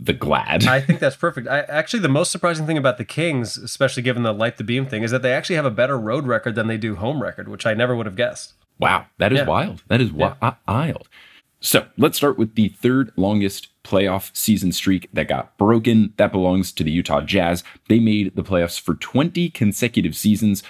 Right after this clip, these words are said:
Speaker 1: from nineteen eighty-four to two thousand three. I looked into all of these teams to basically try to see what was the reason that they didn't make the playoffs. It was pretty simple for the Jazz in this case. John Stockton and Karl Malone, who are both great at basketball, but now both terrible human beings,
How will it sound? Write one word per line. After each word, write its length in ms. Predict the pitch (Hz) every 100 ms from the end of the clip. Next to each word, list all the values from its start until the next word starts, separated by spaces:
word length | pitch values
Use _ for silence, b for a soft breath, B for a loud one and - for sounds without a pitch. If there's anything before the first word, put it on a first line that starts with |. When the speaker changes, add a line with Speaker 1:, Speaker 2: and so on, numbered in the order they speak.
| B
Speaker 1:
from 180 | - 78
nineteen 320 | 90 92 90
eighty-four 360 | 87 85 - 85
to 120 | -
two 160 | - 90
thousand 400 | 76 73 71 69
three. 300 | 107 135 131 b b -
I 80 | 85
looked 360 | 92 127 -
into 400 | 117 107 95 101
all 160 | 82 90
of 80 | 87
these 300 | 82 82 -
teams 340 | - 90 85
to 100 | -
basically 500 | 73 82 - 82 80
try 220 | 76 78 73
to 80 | 78
see 320 | - 85 80 B -
what 280 | 233 370 349
was 220 | 320 226
the 120 | 196
reason 580 | 175 180 170 110 98 95 B -
that 120 | 95
they 80 | 101
didn't 200 | 104 98
make 120 | -
the 60 | -
playoffs. 400 | 101 80 65 -
It 160 | -
was 120 | 87
pretty 380 | - - 196 196
simple 500 | 175 180 175 185 180
for 200 | - 151
the 100 | 135
Jazz 240 | 110 127 123
in 80 | 120
this 100 | -
case. 280 | 156 143
John 320 | - - 123 131
Stockton 380 | 143 139 135
and 100 | 120
Karl 200 | 107 117
Malone, 420 | 117 104 110 135 131
who 120 | 82
are 60 |
both 340 | 78 110 101 -
great 160 | 131
at 60 | 127
basketball, 420 | 73 - 69 71
but 160 | 73 73
now 240 | 85 82
both 400 | 73 82 71 -
terrible 300 | - 160 92
human 180 | 80 73
beings, 280 | 73 73